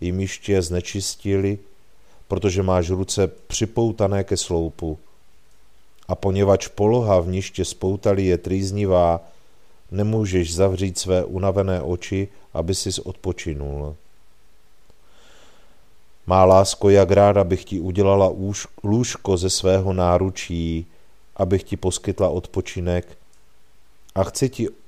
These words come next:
osušit oči a prosit tě za odpuštění a podat ti za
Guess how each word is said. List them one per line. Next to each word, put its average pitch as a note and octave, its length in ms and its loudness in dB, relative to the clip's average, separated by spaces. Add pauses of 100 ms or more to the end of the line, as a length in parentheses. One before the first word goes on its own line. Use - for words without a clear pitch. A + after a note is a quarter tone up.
osušit A2 720 -4
oči G2+ 400 -2
a F#2 100 -2
prosit G2 500 -4
tě F#2 160 -4
za F#2 140 0
odpuštění F#2+ 1000 -6 (720)
a F#2 80 -2
podat G#2 420 2
ti G#2 140 -6
za G2 180 2